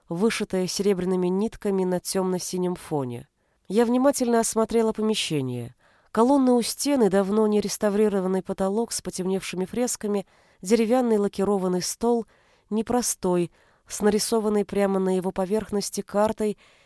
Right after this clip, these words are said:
и стоящими поверх шахматными фигурами. На ней в мельчайших подробностях изображались три королевства, и лишь частично были обозначены берега Сент-Морьена и Аркадиана, а также первый портал в Серый мир,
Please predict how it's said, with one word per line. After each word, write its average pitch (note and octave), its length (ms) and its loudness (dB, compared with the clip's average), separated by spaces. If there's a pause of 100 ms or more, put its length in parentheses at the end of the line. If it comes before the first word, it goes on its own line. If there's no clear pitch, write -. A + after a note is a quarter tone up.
(140)
и A#3+ 80 -8
стоящими G#3 680 -2
поверх G3 460 -2
шахматными F#3+ 680 -4
фигурами. C3+ 680 -6 (540)
На G3 180 2
ней A3 240 4
в F#3+ 100 -4
мельчайших G#3 680 0
подробностях G#3 880 -2
изображались F#3+ 800 -2
три G3 160 -6
королевства, F#3+ 800 -4 (300)
и G3+ 100 2
лишь G#3 380 0
частично G#3+ 680 -2
были F#3+ 360 2
обозначены F#3 720 -2
берега F3 520 0 (120)
Сент-Морьена A3 1000 4 (260)
и F#3+ 260 -2
Аркадиана, C#3+ 960 0 (360)
а E3 100 -4
также A3 340 0
первый G3+ 360 0
портал G3 420 -2
в - 60 -8
Серый F3 320 -2
мир, A3 300 -2